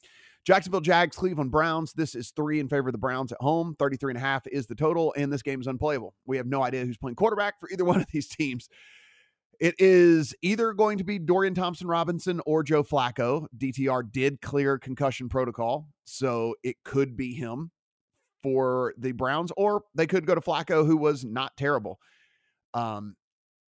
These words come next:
last week. And the Jags, this is crazy, but Trevor Lawrence, I mean, practiced and is listed as questionable and apparently is going to be a game time decision in this game. So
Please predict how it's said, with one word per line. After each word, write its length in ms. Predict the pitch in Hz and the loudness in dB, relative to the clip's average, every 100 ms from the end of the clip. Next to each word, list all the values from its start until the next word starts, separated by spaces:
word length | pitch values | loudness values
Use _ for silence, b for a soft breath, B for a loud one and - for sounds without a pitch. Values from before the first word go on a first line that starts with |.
| _ - | _ -6
last 300 | 131 113 - | -4 -4 -8
week. 160 | - _ _ _ _ _ _ - | -16 _ _ _ _ _ _ -2
And 140 | 151 | 0
the 60 | 143 | 4
Jags, 520 | 170 175 170 151 - _ _ _ _ _ _ _ _ _ _ _ _ _ | 4 4 2 0 -12 _ _ _ _ _ _ _ _ _ _ _ _ _
this 220 | 147 - | -2 -2
is 60 | 117 | -4
crazy, 420 | - 143 120 120 | -2 -2 -2 -4
but 280 | 120 131 - | -4 -4 0
Trevor 240 | 135 135 | 0 2
Lawrence, 600 | 131 139 147 - - - - 104 | 0 0 -2 -6 -12 -12 -12 -12
I 40 | 120 | -8
mean, 200 | 135 104 | -8 -2
practiced 600 | 147 165 - - - _ _ _ _ - | 0 0 -4 -14 -18 _ _ _ _ -8
and 140 | 131 | -6
is 80 | 120 | -6
listed 240 | 131 151 | -4 -2
as 80 | 151 | 0
questionable 640 | 151 151 151 123 95 - _ _ _ _ | 2 2 2 -6 -8 -12 _ _ _ _
and 80 | 113 | -14
apparently 460 | 101 127 147 143 147 | -10 -6 -4 -2 0
is 120 | 143 | 0
going 180 | 156 156 | 0 0
to 40 | |
be 80 | 156 | 0
a 60 | 143 | 0
game 200 | 156 156 | -2 0
time 220 | 160 156 | 0 -2
decision 540 | 143 170 127 98 92 _ _ | -2 -2 -2 -8 -12 _ _
in 140 | 123 110 | -10 -10
this 160 | 104 | -12
game. 240 | 107 - _ | -16 -18 _
So 380 | - 139 120 110 | -8 -6 -4 -8